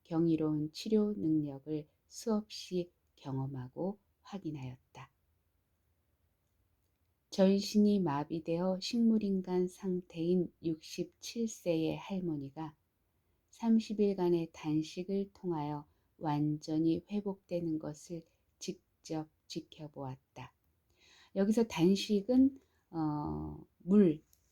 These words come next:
물을 섭취하시고, 어, 감리차, 그다음에 이제 소금, 죽염, 질 좋은 죽염을 섭취를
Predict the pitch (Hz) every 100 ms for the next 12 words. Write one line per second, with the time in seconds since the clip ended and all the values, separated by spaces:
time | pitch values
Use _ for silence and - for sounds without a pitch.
0 | _ _ 185 214 240 240 240 226 - 196
1 | 175 - 156 208 208 160 _ _ _ _
2 | _ - 143 - 175 175 185 175 - -
3 | 151 135 - 156 147 143 92 87 - 262
4 | 240 156 - - - 165 156 135 - -
5 | - 190 185 170 165 170 160 - 175 185
6 | 180 170 170 214 - - 185 165